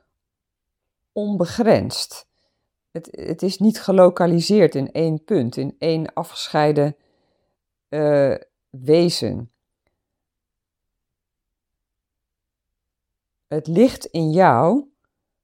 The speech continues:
is in wezen niet afgescheiden van het licht in een ander.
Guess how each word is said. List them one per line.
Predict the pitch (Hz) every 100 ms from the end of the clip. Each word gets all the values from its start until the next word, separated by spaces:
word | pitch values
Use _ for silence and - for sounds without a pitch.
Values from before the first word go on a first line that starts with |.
| _ _ _ _ _ _ _ _ _
is | - 170 170 - -
in | 175 151
wezen | 175 233 233 180
niet | 214 262 - _ _ -
afgescheiden | 220 226 202 - 143 160
van | 170
het | 170 156
licht | 165 208 - -
in | - 160
een | 156
ander. | - 196 151 104 92 123